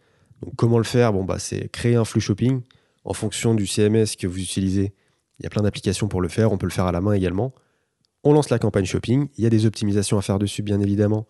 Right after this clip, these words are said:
mais en général, ça peut générer des ventes relativement rapidement. Et la deuxième étape, euh, même en parallèle, faut pas forcément attendre que Google Shopping ait fait ses preuves,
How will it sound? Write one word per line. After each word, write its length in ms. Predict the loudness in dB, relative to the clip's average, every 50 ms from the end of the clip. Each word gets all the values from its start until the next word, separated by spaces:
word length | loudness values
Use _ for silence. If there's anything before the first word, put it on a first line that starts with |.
| _ _ _ _ _ _ _ _ _
mais 80 | -2 -2
en 60 | 0
général, 280 | 2 2 4 4 4 2
ça 140 | 2 0
peut 100 | 2 2
générer 280 | 2 2 2 2 2 2
des 80 | 2 2
ventes 180 | 0 0 -2
relativement 440 | 0 0 0 0 0 0 0 0 0
rapidement. 400 | 0 0 0 -2 -4 -4 -6 -8 -10 _ _ _ _ _ _ _ _ _ _ _ _ _ _ _ _ -6
Et 40 | -4
la 120 | -2 0
deuxième 280 | 2 2 4 4 4 4
étape, 280 | 4 2 0 -2 -2 -6 -16 -20 _ _ _ _ _ _ _ _ _ -20 -16 -14
euh, 40 | -12 -6
même 220 | -2 -2 -2 -2 -2 -4
en 80 | -2
parallèle, 420 | 0 2 2 2 4 2 2 0 0
faut 140 | -4 -4 -2
pas 100 | -2 -2
forcément 400 | -2 -4 -2 0 2 2 4 2
attendre 400 | 2 2 2 2 4 2 0 0
que 140 | 0 0
Google 260 | 0 2 2 2 2 2
Shopping 320 | 2 0 0 0 0 0
ait 80 | 0 0
fait 120 | 0 -2
ses 120 | -2 -4
preuves, 320 | -2 0 0 -2 -2 -2